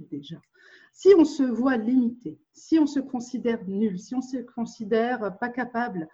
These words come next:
on n'est pas dans l'abondance. On résiste à ce qu'on est réellement. Hein, moi, ce que je dis toujours pour les gens qui viennent, euh, des fois en conférence ou que je coach aussi, puis il y a une chose extrêmement importante à comprendre et être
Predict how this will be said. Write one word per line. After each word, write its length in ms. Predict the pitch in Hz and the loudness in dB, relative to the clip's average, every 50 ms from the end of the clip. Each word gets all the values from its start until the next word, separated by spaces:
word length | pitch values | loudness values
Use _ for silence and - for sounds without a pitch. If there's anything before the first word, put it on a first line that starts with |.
| _ _ - | _ _ -2
on 80 | 226 233 | 0 0
n'est 100 | 254 233 | 0 0
pas 260 | 247 - 277 226 190 - 156 | -2 -4 -6 -6 -6 -10 -12
dans 100 | 160 156 | -12 -12
l'abondance. 640 | 156 156 151 151 160 156 156 160 - - - - - | -12 -12 -14 -14 -14 -14 -14 -14 -16 -16 -18 -20 -14
On 120 | - 208 202 | -12 -8 -4
résiste 500 | 180 233 226 226 254 302 302 - - 190 | -2 -2 -2 0 -2 -4 -4 -6 -12 -14
à 40 | 180 | -14
ce 100 | - - | -14 -14
qu'on 200 | - - 185 180 | -12 -8 -6 -6
est 140 | 175 175 175 | -6 -6 -8
réellement. 440 | 185 175 170 170 160 170 160 165 - _ - - - - - - 233 | -8 -8 -8 -6 -6 -8 -8 -8 -12 _ -20 -20 -20 -20 -14 -6 0
Hein, 260 | 247 330 330 262 233 | 2 2 2 2 2
moi, 160 | 226 262 320 | 2 4 2
ce 80 | - - | 2 0
que 140 | - 277 | -4 -6
je 60 | 226 240 | -6 -6
dis 100 | 247 - | -8 -10
toujours 340 | - 254 233 240 359 370 | -8 -6 -2 -2 -2 -2
pour 140 | - - 247 | -4 -4 -2
les 120 | 214 214 202 | 0 0 0
gens 220 | 190 302 330 349 | 0 0 -2 -2
qui 180 | 330 - - 190 | -4 -8 -10 -4
viennent, 280 | 180 220 220 220 208 | -2 -2 -2 -2 -4
euh, 280 | 180 175 170 175 175 170 165 | -4 -6 -6 -6 -8 -8 -10
des 60 | 185 | -10
fois 180 | 185 - - 214 | -10 -10 -10 -10
en 80 | 208 | -10
conférence 720 | 185 - 196 180 - - 220 226 285 339 392 339 - - - | -10 -12 -14 -12 -8 -6 -4 0 0 2 2 0 -2 -4 -10
ou 100 | 214 185 _ _ _ _ - | -12 -12 _ _ _ _ -12
que 80 | 185 | -10
je 80 | 170 175 | -8 -8
coach 400 | 175 - - 294 294 285 - - | -8 -4 -2 -2 -2 -4 -6 -8
aussi, 400 | 185 185 - - - 294 330 370 - 339 - - _ _ _ _ - | -8 -8 -6 -2 2 2 2 2 0 -6 -18 -20 _ _ _ _ 2
puis 100 | 269 294 | 4 6
il 80 | 294 | 6
y 60 | 277 | 6
a 20 | 240 | 4
une 140 | 247 254 - | 2 0 0
chose 240 | - 302 285 - | -2 -4 -4 -4
extrêmement 480 | - - - - _ - 269 254 269 262 | -8 -10 -10 -8 _ -2 0 2 2 2
importante 420 | 254 233 233 233 - 294 311 302 | 0 -2 -6 -6 -2 -2 -2 0
à 80 | 254 202 | -2 -6
comprendre 540 | 190 - - 220 220 - - 294 294 269 269 | -6 -6 -8 -8 -6 -2 -2 0 0 0 0
et 80 | 226 233 | 2 2
être 220 | 226 233 233 - | 2 2 0 -4